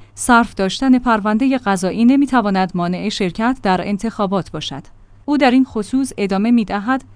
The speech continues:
«مگر اینکه فیفا برای پرونده‌های باز قضایی ممنوعیت و محدودیتی در نظر گرفته باشد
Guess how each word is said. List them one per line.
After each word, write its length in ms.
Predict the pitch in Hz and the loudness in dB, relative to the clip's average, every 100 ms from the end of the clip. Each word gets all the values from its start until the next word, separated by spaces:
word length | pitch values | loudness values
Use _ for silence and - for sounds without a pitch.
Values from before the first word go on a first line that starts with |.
| - | 0
«مگر 280 | 226 262 294 | 4 4 4
اینکه 380 | 277 262 254 220 | 4 4 0 0
فیفا 380 | - 196 240 240 | -4 -6 -4 0
برای 360 | 233 247 247 | 2 2 0
پرونده‌های 720 | 247 226 190 185 196 208 247 | 0 -2 0 -2 -2 0 0
باز 260 | 247 226 220 220 | 2 0 -2 -2
قضایی 380 | 214 190 196 220 | -2 -2 -2 0
ممنوعیت 640 | 208 202 196 175 202 214 185 | 0 0 -2 -2 -4 -4 -2
و 140 | 175 | 0
محدودیتی 760 | 175 196 226 180 190 190 233 | 0 -2 -4 -4 -4 -2 -4
در 180 | 202 208 | -2 -2
نظر 340 | 190 180 175 156 | -2 -2 -4 -6
گرفته 360 | 160 160 - | -8 -8 -8
باشد 400 | 170 180 - 190 | -6 -6 -4 -6